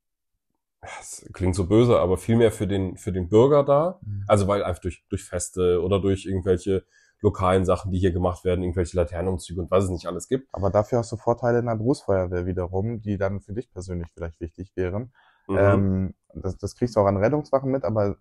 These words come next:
Speaker 2: ich, ich höre das immer wieder von, äh, Kolleginnen und Kollegen,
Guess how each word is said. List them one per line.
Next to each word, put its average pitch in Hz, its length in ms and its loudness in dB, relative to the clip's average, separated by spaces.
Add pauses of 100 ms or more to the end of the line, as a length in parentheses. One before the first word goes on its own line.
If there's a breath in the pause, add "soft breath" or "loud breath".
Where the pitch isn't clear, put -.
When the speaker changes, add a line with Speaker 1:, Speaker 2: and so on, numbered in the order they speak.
Speaker 2:
ich, 98 240 -6
ich - 140 -6
höre 120 80 2
das 110 160 0
immer 107 220 0
wieder 110 240 0
von, 90 400 0 (380)
äh, 98 200 2
Kolleginnen 107 560 2
und 92 160 -6
Kollegen, 101 560 0